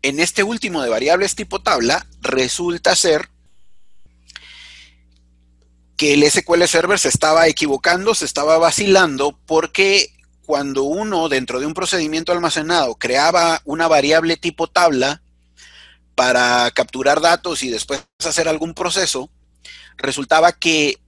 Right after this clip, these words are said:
el plan de ejecución, cuando se creaba, se creaba antes de recibir los datos. O sea, creaba el plan de ejecución sin tener la dimensión de cuántos datos iba a recibir la variable tipo tabla.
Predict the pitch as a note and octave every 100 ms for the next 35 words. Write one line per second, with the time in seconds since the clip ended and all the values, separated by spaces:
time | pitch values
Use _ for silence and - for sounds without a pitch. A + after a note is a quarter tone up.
0 | _ _ _ - C3+ C3 D#3+ D#3+ F3+ F3+
1 | F#3 F#3 E3+ G#3+ E3+ D3+ F#3 F3+ _ _
2 | _ _ _ _ _ _ _ _ _ _
3 | _ _ _ _ _ _ _ D3 C3 B2+
4 | B2+ A#2 F3+ F3+ F#3+ F#3 F3 C3 C#3 -
5 | - _ - - C#3 C3 C3+ D3+ E3 F3+
6 | E3+ - D3+ E3+ E3 F#3 D3+ C#3+ B2+ A2+
7 | B2 D3+ D3 D3 B3+ D4 D3 A#2 A#2+ B2+
8 | - D#3 G3 G#3 F#3+ G3 G3+ G3 - C#3
9 | F#3 G3 E4 G4 _ _ _ _ - -
10 | E3 D#3 C#3 C#3 C#3+ E3 F3 F#3+ F3 D3+
11 | C#3+ C3+ - F3+ G3 F3 E3 E3 E3+ D3+
12 | D#3+ F3+ E3 D#3 D#3 D3 B2 B2 C3 D#3
13 | E3+ B2 A#2+ B2 B2+ - B2+ G#2 - F#3
14 | E3 G#2